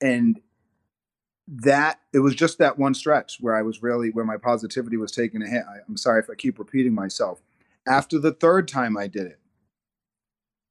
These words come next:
there was some doubts that I was gonna be able to do it a fourth and fifth time. And then after the fourth time, they give you an orange bracelet that says last loop, and you're going out for your last loop. And at that point, I knew that I could get nineteen more miles out of these legs.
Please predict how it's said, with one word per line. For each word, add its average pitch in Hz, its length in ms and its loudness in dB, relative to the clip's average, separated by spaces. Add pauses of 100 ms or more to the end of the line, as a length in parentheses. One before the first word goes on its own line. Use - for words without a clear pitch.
(120)
there 131 100 4
was 139 160 0
some 143 140 0
doubts 123 500 0 (120)
that 113 120 -4
I 113 60 -4
was 113 120 -6
gonna 120 180 -4
be 117 120 -4
able 113 180 -2
to 110 80 -4
do 110 220 -2
it 104 140 -6
a 127 60 -10
fourth 110 340 -4
and 101 140 -4
fifth 107 220 -2
time. 90 360 -4 (280)
And 123 180 6
then 120 260 4
after 127 300 0
the 123 100 2
fourth 127 400 4
time, 120 320 2
they 110 120 0
give 113 220 -10
you 117 140 0
an 113 60 -2
orange 117 380 0
bracelet 120 480 0
that 104 140 -12
says 110 260 -6
last 110 360 -2
loop, 120 320 -2 (340)
and 107 140 -2
you're 107 100 -4
going 117 300 4
out 110 200 0
for - 80 -2
your 110 160 2
last 107 380 0
loop. 113 320 -2 (320)
And 120 140 -2
at 107 160 -4
that 127 340 0
point, 113 360 -4
I 107 140 -8
knew 107 580 -2 (440)
that 120 100 2
I 104 120 -2
could 95 220 -12
get 107 280 -4
nineteen 110 640 -4
more 101 180 -4
miles 101 460 -2
out 95 160 -8
of 90 80 -14
these 95 220 -6
legs. 87 440 -6